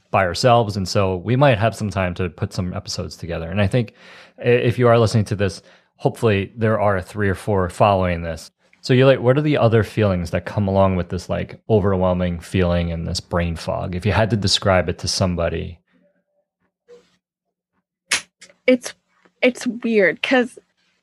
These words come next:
Speaker 2: it, it is an overwhelming feeling, but it's also, like, kinda numbing. Like, you're just, you're just doing stuff, like, you're going day by day and you're, like,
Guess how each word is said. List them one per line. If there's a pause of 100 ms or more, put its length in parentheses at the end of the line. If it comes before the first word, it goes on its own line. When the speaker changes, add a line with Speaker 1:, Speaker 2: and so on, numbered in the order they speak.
(540)
Speaker 2:
it, (800)
it
is
an
overwhelming
feeling,
but
it's
also,
like, (560)
kinda
numbing. (1400)
Like,
you're
just, (680)
you're
just
doing
stuff,
like,
you're
going
day
by
day
and
you're,
like,